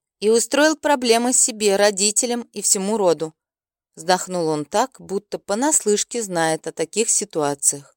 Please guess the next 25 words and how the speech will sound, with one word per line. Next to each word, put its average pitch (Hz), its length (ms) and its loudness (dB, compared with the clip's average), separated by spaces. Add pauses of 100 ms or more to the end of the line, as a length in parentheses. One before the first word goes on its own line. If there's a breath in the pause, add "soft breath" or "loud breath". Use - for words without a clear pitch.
(160)
«Каким 302 360 0
образом 196 480 2
этот 196 240 0
бал 202 280 4
поспособствует 247 1080 -2
моему 208 460 -2
возвращению?» 170 920 -2
спросила 165 480 -4
я, 175 280 0
уверенная, 151 680 -4
что - 220 -6
не 277 120 -2
услышу 208 440 -2
ничего, 180 440 -4
кроме 202 320 -6
лжи. 143 500 -6 (240)
«Свет 302 460 0
просто 269 480 -2
манит 285 440 -2
меня 202 240 -2
морковкой, 240 800 -2
как - 320 -2
ослика». 156 480 -4 (240)
Что 240 360 2
ж, - 140 -8